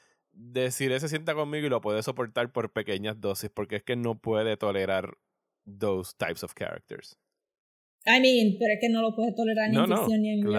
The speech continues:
Speaker 1: claro.
Speaker 2: life, porque,
Speaker 1: No, no, no,
Speaker 2: ajá,
Speaker 1: I, I
Speaker 2: como que
Speaker 1: get it, o sea, I get it. Cuando no quieren ver, no quieren ver. Lo único otro que, que vi que recomendaría para cuando estrenen en algún momento es un documental de National Geographic que se llama The Rescue. Creo que va a estrenar como en un mes.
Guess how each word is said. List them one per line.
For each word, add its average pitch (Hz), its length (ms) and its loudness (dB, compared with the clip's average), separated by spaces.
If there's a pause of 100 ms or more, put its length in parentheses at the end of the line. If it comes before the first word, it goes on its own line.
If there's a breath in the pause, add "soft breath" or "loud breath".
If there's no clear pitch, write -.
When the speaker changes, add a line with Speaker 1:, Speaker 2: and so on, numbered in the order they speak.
Speaker 1:
claro. 202 80 4
Speaker 2:
life, 233 260 2
porque, 190 120 0
Speaker 1:
No, 123 120 0
no, 175 140 0
no, 131 100 2
Speaker 2:
ajá, - 180 2
Speaker 1:
I, - 0 -
I - 60 -2
Speaker 2:
como 117 120 0
que 143 60 0 (100)
Speaker 1:
get 123 140 2
it, 92 60 -4
o - 40 -18
sea, 113 120 -4 (120)
I 135 80 -2
get 107 200 -2
it. 85 40 -6
Cuando 98 240 -6
no 107 80 -6
quieren 123 200 -6
ver, 123 120 -4
no 107 80 -6
quieren 101 200 -6
ver. 101 100 -4
Lo 117 140 0
único 151 200 -2
otro 160 200 -2
que, 147 420 0 (580)
que 131 140 0
vi 135 140 0
que 147 100 0
recomendaría 135 720 0
para 117 200 2
cuando 113 240 0
estrenen 113 340 -4
en 131 40 -4
algún 131 220 -4
momento 131 400 -4
es 104 40 -4
un 110 120 -4
documental 120 560 -2
de 110 240 0
National 113 420 -2
Geographic 101 600 -2
que 82 120 -12
se 85 140 -8
llama 92 380 -4
The 95 160 0
Rescue. 87 600 -4
Creo 107 140 -12
que 127 60 -10
va 143 80 -6
a - 40 -8
estrenar 117 340 -8
como 87 460 -10
en 95 180 -12
un 104 240 -10
mes. - 360 -12